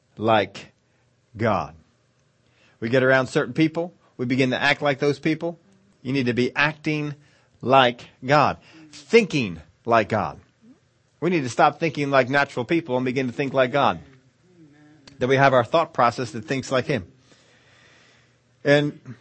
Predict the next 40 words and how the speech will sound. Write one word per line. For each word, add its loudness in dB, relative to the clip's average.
fourth 0
one 0
is -2
responding 0
like 0
God. -4
How -6
many -2
of 6
y'all 2
know 6
we 0
don't 2
always -2
respond 0
the -2
way 0
God 2
responds? -10
But -2
to -4
become 0
God-like 2
would 0
be 4
to -6
be 2
becoming 0
like 4
God, 6
acting 2
like 2
God, 6
thinking -2
like 2
God, 8
and 2
responding 0
like 2
God. 0